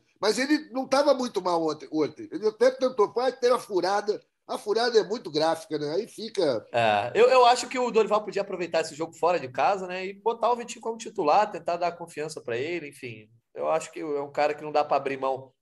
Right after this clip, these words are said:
Speaker 2: nesse momento da temporada, justamente tendo que botar em campo time mais alternativos. O Vitinho não é titular, mas em dois mil e dezenove não dá pra esquecer que ele era o décimo segundo jogador ali, né?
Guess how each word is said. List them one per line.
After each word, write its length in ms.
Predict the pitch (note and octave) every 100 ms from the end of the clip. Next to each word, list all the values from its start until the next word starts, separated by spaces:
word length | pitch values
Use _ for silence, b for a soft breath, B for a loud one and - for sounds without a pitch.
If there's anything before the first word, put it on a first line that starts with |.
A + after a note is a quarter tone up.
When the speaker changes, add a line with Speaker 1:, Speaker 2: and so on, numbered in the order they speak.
| _
Speaker 2:
nesse 220 | E3+ F#3+
momento 220 | F#3 E3+
da 60 | D#3
temporada, 520 | E3 - C3 E3 D#3+
justamente 520 | - D#3+ D#3 D3+ - _
tendo 180 | C#3 D3+
que 120 | D3+
botar 300 | B2+ B2+ C#3
em 100 | C3
campo 340 | C#3 C3+ B2 b _ _
time 160 | C#3
mais 220 | C#3 C#3+ C3+
alternativos. 640 | C3 C#3 B2+ B2 D#3+ D#3 _ _ _ _
O 40 |
Vitinho 340 | F3 G3 E3+ F3+
não 100 | F#3
é 80 | E3+
titular, 420 | B2+ - D#3+ G3+
mas 160 | A3
em 60 | G#3+
dois 160 | G#3 G3
mil 80 |
e 20 | G3+
dezenove 300 | G3 F3+ G3
não 60 |
dá 100 | G#3+
pra 120 | G#3 A3
esquecer 340 | - F#3+ G3+
que 100 | G#3
ele 100 | G3+
era 200 | G3+ A3+
o 320 | A3+ A#3 G#3 D#3
décimo 300 | E3+ F#3 F#3+
segundo 240 | F3 F3
jogador 380 | D3+ C#3+ B2+ B2+
ali, 160 | A#2+ A2+
né? 180 | G#2+